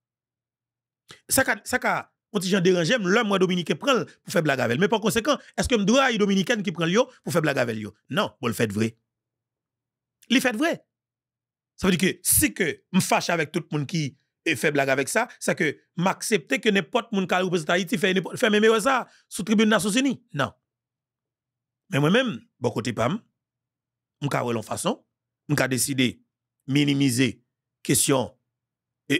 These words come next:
kote ke m sa pale de fòs miltinasyonal ki pale an metye, an metye de pè, ki ès ki mete Edgar, Edgar Leblanc la? Edgar Leblanc te ka fè travay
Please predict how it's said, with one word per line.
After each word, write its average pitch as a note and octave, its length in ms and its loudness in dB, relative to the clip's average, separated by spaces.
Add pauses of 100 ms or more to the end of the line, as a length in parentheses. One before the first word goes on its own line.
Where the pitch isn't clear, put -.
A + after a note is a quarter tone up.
kote D3+ 240 2
ke C#3 160 0
m B2+ 80 -2
sa - 140 0 (260)
pale C#3 300 0
de C3 160 4 (180)
fòs - 320 -2
miltinasyonal C3+ 540 0
ki A#2 100 -8
pale C3 160 2
an C#3 60 -2
metye, C#3 260 -2
an C3+ 80 2
metye C3+ 240 0
de C3 80 0
pè, F#3 160 0 (240)
ki A#3+ 160 2
ès - 80 0
ki - 140 -6
mete B2+ 180 0
Edgar, B2+ 240 0
Edgar B2+ 240 2
Leblanc A2+ 240 2
la? G#2 80 -8 (960)
Edgar D4+ 320 2
Leblanc E4 160 2
te A#3 100 -4
ka G3 140 0
fè E3+ 160 -2
travay E3 460 0